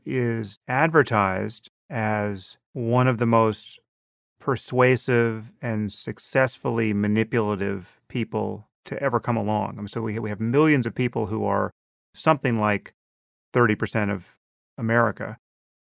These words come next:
for whom he can do no wrong. I mean, I think it really is, there's very little hyperbole in his statement that he could walk into Times Square and shoot someone and wouldn't lose a single vote. I mean, that,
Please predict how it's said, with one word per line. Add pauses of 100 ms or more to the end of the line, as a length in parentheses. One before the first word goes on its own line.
(180)
for
whom
he
can
do
no
wrong.
I
mean,
I
think
it
really
is, (340)
there's
very
little
hyperbole
in
his (400)
statement
that
he
could (100)
walk
into
Times
Square
and
shoot
someone (380)
and
wouldn't
lose
a
single
vote.
I
mean,
that,